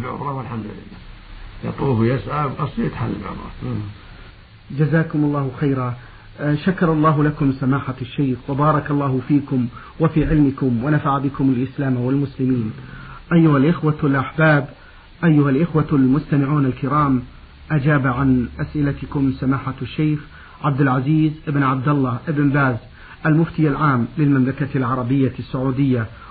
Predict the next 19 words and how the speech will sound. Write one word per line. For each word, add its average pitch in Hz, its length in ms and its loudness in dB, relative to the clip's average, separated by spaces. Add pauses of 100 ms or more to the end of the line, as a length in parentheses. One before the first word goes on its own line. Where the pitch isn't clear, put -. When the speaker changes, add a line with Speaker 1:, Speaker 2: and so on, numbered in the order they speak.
(120)
Speaker 2:
ورئيس 143 540 2 (240)
هيئة 135 580 0 (100)
كبار 127 260 0
العلماء. 127 580 2 (460)
شكر 151 280 0
الله 127 540 2 (100)
لسماحته 131 760 -2
على 131 180 0
ما 120 100 0
بين 135 360 2
لنا 127 240 0
في 127 280 -2
هذا 131 240 -4
اللقاء 127 340 -4
الطيب 151 440 2
المبارك. 147 540 2 (460)
شكرا 170 240 0
لكم 139 340 2
أنتم. 139 380 0